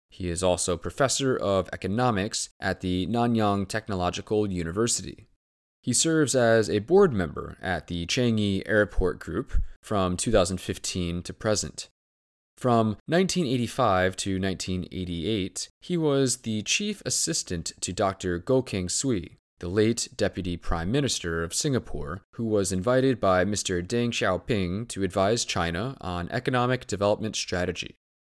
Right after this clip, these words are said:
From June two thousand two to June two thousand five, he was a senior economist at the World Bank office in Beijing. In two thousand four,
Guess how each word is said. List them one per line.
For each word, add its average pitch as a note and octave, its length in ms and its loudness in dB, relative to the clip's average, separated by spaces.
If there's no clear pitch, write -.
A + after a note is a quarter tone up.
From F#2 380 0
June B2 280 2
two - 140 -6
thousand F#2+ 320 0
two G#2+ 400 -2
to F#2 240 -6
June G2 340 -2
two G2 160 -6
thousand D#2+ 340 -4
five, F#2 580 -4
he D3 160 -2
was A#2+ 220 2
a G2+ 140 4
senior D3 500 0
economist G2+ 800 -4
at - 420 -8
the F2+ 80 -4
World G#2 320 0
Bank G2+ 300 0
office F2+ 400 -2
in E2+ 120 -8
Beijing. D#2 480 -6
In E2+ 200 -6
two F#2 140 -6
thousand D#2+ 340 -4
four, G2+ 540 -2